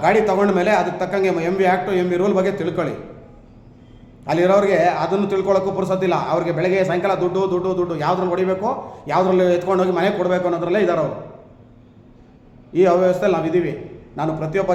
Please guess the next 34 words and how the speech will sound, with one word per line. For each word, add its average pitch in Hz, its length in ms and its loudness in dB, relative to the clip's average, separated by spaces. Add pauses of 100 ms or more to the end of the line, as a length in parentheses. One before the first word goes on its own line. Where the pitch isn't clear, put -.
ಚಾಲಕರು 175 360 0
ಮತ್ತು 160 160 -6
ಮಾಲೀಕರಲ್ಲಿ 170 440 -2
ವಿನಂತಿ 180 300 -2
ಮಾಡೋದಿದೆ, 165 300 -4 (120)
ಒಗ್ಗಟ್ಟಾಗಿ 175 520 0 (540)
ಮುಂದೆ 190 220 2 (100)
ಧ್ವನಿಗೂಡಿಸಿ 208 560 2 (540)
ಈ 175 120 0
ಭ್ರಷ್ಟಾಚಾರವನ್ನ 175 680 0 (120)
ಸಾಧ್ಯವಾದಷ್ಟು 185 680 2
ಕಡಿಮೆ 185 260 0
ಮಾಡಿ 175 180 0 (720)
ನಿರ್ನ-, 196 340 2 (100)
ನಿರ್ಮೂಲನೆ 208 400 2
ಮಾಡೋ 190 160 2 (320)
ರೀತಿಯಲ್ಲಿ 180 280 0
ನಾವು 151 120 -2
ಹೋರಾಟ 180 300 0
ಮಾಡಲೇಬೇಕಾಗ್ತದೆ. 175 680 -2 (120)
ಇವರಿಗೆ 170 300 -2
ಬುದ್ಧಿ 185 220 0
ಕಲಿಸುವಂಥದ್ದು 170 440 -2
ಆಗಬೇಕು, 160 300 -6 (120)
ಕಾ-, 151 160 -2 (300)
ಕಾನೂನಾತ್ಮಕವಾಗಿ 196 760 2
ನಾವು 156 140 -2
ಪಾಠ 165 100 -2 (120)
ಕಲಿಸುವಂಥದ್ದು 156 400 -6
ಆಗಬೇಕು 160 340 -6
ಅಂತೇಳಿ 156 260 -4 (340)
ನಾನು 139 180 -4
ವಿನಂತಿ 180 280 0
ಮಾಡ್ಕೊಳ್ತಾ 160 380 -4